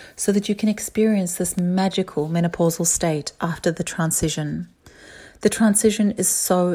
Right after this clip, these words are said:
important. If we transition gracefully, we can prevent chronic disease, Alzheimer's, and dementia, according to Doctor Dale Bredesen and Doctor Lisa Mosconi,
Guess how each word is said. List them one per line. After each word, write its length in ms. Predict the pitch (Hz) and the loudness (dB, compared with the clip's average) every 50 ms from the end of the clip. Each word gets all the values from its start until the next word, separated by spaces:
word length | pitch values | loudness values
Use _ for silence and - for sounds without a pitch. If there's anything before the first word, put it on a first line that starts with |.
| - - | 0 0
important. 760 | 185 175 170 - - 170 165 165 - 151 151 151 - - - - | -2 -2 -2 0 -2 -2 -2 -2 -4 -6 -8 -6 -8 -12 -10 -4
If 200 | - 202 - - | -4 -4 2 2
we 80 | 220 220 | 2 2
transition 600 | - - 233 233 220 - - 226 - 226 208 202 | 4 2 2 2 2 2 0 0 2 2 2 2
gracefully, 640 | - 165 170 175 170 - - - 185 196 202 220 226 - - - - - - _ | 2 0 0 0 -2 -4 -4 -2 -2 0 0 -2 -2 -6 -12 -20 -20 -20 -20 _
we 120 | _ 202 202 | _ 2 2
can 180 | 202 - 220 | 4 2 -2
prevent 480 | 214 - 220 185 - 185 170 180 170 - - - _ | 0 2 0 0 0 0 -2 -2 -4 -6 -10 -14 _
chronic 520 | - - - 214 214 202 202 202 202 - - - - | -16 -6 -2 0 2 2 2 2 -2 -6 -14 -16 -4
disease, 680 | - 180 170 170 - 170 160 160 160 160 160 - - - _ | -2 -2 -2 0 0 0 0 0 -2 -2 -4 -6 -8 -6 _
Alzheimer's, 640 | 190 180 180 180 - - 185 180 180 180 175 175 - - | -2 -2 -2 -2 -2 -2 -2 0 0 0 -2 -4 -6 -6
and 220 | - 190 190 190 190 | -2 0 0 2 2
dementia, 640 | 190 175 165 156 165 - - 151 147 - - - - - - - - - - | 2 0 0 -2 -2 -4 -4 -6 -6 -6 -8 -10 -14 -20 -20 -20 -20 -16 -6
according 400 | - 175 - - 208 196 196 190 170 | -4 -4 -2 0 0 2 2 0 -2
to 100 | - 175 | 0 -2
Doctor 260 | 180 175 - - 175 | -2 -2 -2 -6 -4
Dale 300 | 170 185 175 190 208 190 | 0 2 2 4 2 2
Bredesen 560 | - 185 175 175 175 - - 170 165 160 - | 2 0 0 0 -2 -4 -4 -4 -4 -4 -4
and 100 | - 175 | -2 0
Doctor 280 | 165 175 170 - - 170 | 0 0 0 0 -2 -2
Lisa 500 | 170 165 170 165 - - 165 160 165 170 | -2 0 -2 -2 -4 -4 -6 -6 -4 -4
Mosconi, 760 | 170 165 160 156 - - - 165 160 165 160 156 151 151 156 170 | -4 -4 -4 -4 -6 -4 -2 -2 -2 -2 -2 -4 -4 -6 -8 -10